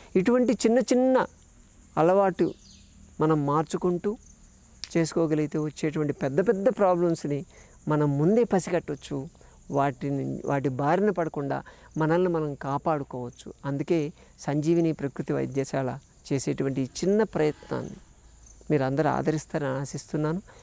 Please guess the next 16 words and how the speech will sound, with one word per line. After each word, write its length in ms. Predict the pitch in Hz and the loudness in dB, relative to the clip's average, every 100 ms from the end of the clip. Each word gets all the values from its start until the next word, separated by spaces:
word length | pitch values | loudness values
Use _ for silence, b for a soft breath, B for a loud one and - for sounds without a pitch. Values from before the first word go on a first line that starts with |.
| B | B
అలాగే 380 | - 156 180 156 B B B | 2 4 4 0 B B B
మీకు 160 | 190 185 | 4 6
దీని 220 | 185 180 | 6 6
గురించి 340 | 180 208 202 | 4 4 2
ఎటువంటి 360 | 170 196 233 220 | 2 2 2 2
సందేహాలున్నా 760 | - 175 175 165 160 156 165 208 - - - | 0 0 0 0 -2 -2 -6 -10 -20 -20 -6
కింద 180 | - 160 | 0 2
స్క్రోల్ 340 | 165 - 160 160 | 0 0 2 2
అవుతున్న 340 | 151 - 147 | 2 -2 -4
నంబర్కి 540 | 139 135 143 - 139 - B B - | -4 -2 -4 -4 -6 -6 B B -6
కాంటాక్ట్ 440 | 135 143 143 - | -2 -2 -4 0
చేయొచ్చు. 400 | 156 156 - 214 - - - - - | 0 0 -2 -6 -6 -18 -18 -20 -2
చిలుకూరు 280 | 196 190 202 | 0 2 4
బాలాజీ 420 | 180 175 175 165 | 4 4 4 2
దగ్గర 280 | 160 156 151 | 0 0 0
ఉన్నటువంటి 640 | 151 147 139 143 127 127 | -2 -2 -4 -6 -4 -6